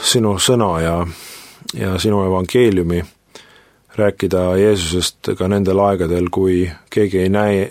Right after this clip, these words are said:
näe sellele reageerivat või, äh, kui meil ei tule suurt, äh, ärkamist või vastust evangeeliumi kutsele.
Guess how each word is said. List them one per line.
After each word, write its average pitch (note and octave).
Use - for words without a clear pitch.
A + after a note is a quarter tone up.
näe G#2+
sellele F#2
reageerivat F#2
või, F#2+
äh, F2+
kui G#2
meil G2
ei G2
tule A2+
suurt, A2+
äh, F#2
ärkamist -
või G2+
vastust G#2+
evangeeliumi F#2+
kutsele. F2+